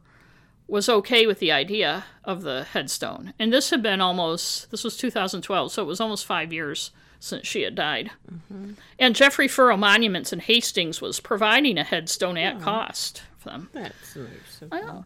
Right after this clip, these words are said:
Speaker 1: Bedell apparently also designed the gravestone.
Speaker 2: Hmm.
Speaker 1: He told the Journal, "There will be a photo of Jody inside a heart in the middle, along with her name and dates. Jody loved flowers and butterflies,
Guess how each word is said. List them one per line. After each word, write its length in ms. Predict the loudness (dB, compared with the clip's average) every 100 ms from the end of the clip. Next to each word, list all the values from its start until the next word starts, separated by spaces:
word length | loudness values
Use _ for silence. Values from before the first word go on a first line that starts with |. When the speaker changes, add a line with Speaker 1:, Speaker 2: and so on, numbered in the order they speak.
| 0
Speaker 1:
Bedell 560 | 2 6 8 8 6 2
apparently 680 | 0 4 6 6 4 4 4
also 380 | 4 4 4 0
designed 680 | 0 0 2 4 4 4 0 -10 -20 -8
the 100 | -6
gravestone. 800 | -2 -2 -2 -6 -4 -6 -8 -12
Speaker 2:
Hmm. 800 | -10 -10 -10 -10 -12 -12 -14 -4
Speaker 1:
He 200 | 2 2
told 320 | 2 2 2
the 80 | 0
Journal, 600 | -2 0 2 0 0 -6 _ -20 -20 _
"There 100 | 2
will 60 | 4
be 140 | 4 0
a 40 |
photo 400 | 2 4 6 4
of 80 | 2
Jody 360 | 2 2 2 0
inside 380 | -2 0 2
a 40 | 0
heart 400 | 4 6 6 2
in 80 | -2
the 60 |
middle, 440 | -2 -2 -2 -2 -8 _ _ _ 0
along 260 | 4 4
with 120 | 4 0
her 100 | 0
name 220 | 2 0
and 80 | 2
dates. 600 | 2 2 -2 -8 -8 -10 _ _ -20 _ 0
Jody 320 | 4 4 4
loved 240 | 4 2
flowers 540 | 2 4 4 4 0 -2
and 80 |
butterflies, 800 | 0 0 0 0 2 2 2 -4